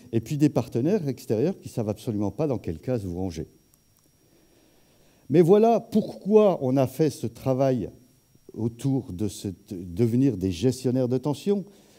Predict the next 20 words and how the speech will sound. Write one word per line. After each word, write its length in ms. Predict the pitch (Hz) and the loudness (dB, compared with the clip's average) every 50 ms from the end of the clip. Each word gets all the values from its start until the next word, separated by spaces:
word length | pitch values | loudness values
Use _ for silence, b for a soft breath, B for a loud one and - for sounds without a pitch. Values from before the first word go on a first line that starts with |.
| B B B | B B B
Mais 80 | 160 151 | 2 2
parce 180 | 220 202 - | 2 0 0
qu'on 180 | - 226 214 202 | 0 0 0 0
pense 540 | - - - 190 196 226 240 226 - - - | 0 2 2 2 4 4 2 0 -4 -10 -6
que 140 | - 165 | 0 2
l'humanité 880 | 151 147 143 156 160 160 165 160 165 156 - - - 180 208 233 226 190 | 2 2 2 2 2 2 2 2 2 0 -2 2 2 4 4 4 2 0
le 180 | - 135 131 143 | 0 0 0 2
mérite. 680 | 139 143 147 147 131 110 151 151 - - - - - - _ _ _ _ _ _ B B B B B B B B B | 2 4 4 4 4 4 2 0 0 -4 -18 -18 -18 -20 _ _ _ _ _ _ B B B B B B B B B
Parce 160 | - 151 151 | -2 0 2
que 60 | - 208 | 4 2
l'humanité, 760 | 208 190 220 214 208 214 208 214 220 214 - - 226 233 190 | 4 4 4 4 4 4 4 2 2 0 0 0 0 0 2
dans 160 | 185 180 156 | 2 0 0
une 180 | 139 156 170 151 | 0 -2 -2 -2
période 560 | - - 165 147 170 175 190 196 180 156 - - - - | 2 2 2 4 4 4 4 4 4 0 -6 -8 -2 2
inédite 640 | 208 208 208 196 180 160 127 123 143 135 - - | 4 4 6 6 4 2 2 0 -2 -2 -2 -4
aujourd'hui, 500 | 101 95 87 98 78 82 76 82 82 - - - | -6 -4 -4 -6 -8 -8 -10 -10 -12 -12 -8 -4
notre 480 | 101 123 175 202 208 208 - - - | -2 0 2 2 2 0 -2 0 0
humanité 680 | 147 139 131 127 127 127 120 120 - 117 110 123 127 - B B B B B B B B B | 2 2 4 4 2 2 0 0 0 0 0 0 -2 -6 B B B B B B B B B
est 260 | 135 127 - - - | 0 0 0 -4 -10
traversée 840 | - - 202 208 190 180 190 - - - - - 147 123 113 - - | -4 2 4 4 4 4 0 -2 -2 -8 -2 0 0 0 0 -4 -8